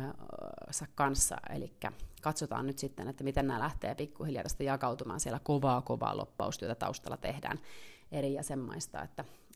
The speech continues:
minkä tyyppisiä, ää, paikkoja jäsenmaat sitten mahdollisesti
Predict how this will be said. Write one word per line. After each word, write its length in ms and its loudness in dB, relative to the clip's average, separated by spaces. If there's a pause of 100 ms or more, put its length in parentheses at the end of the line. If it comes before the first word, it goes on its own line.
minkä 340 -2
tyyppisiä, 560 -4 (600)
ää, 100 -4 (120)
paikkoja 540 4 (300)
jäsenmaat 540 -4
sitten 400 -6 (160)
mahdollisesti 640 0